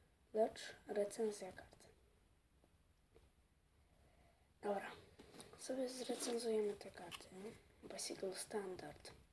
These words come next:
czerwony. Taki mają tył.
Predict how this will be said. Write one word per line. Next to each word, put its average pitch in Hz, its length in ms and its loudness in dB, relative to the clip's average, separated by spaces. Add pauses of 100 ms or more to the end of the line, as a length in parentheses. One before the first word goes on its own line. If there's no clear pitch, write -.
(300)
czerwony. 170 500 -6 (1500)
Taki - 280 -8
mają 170 400 -8
tył. - 140 -10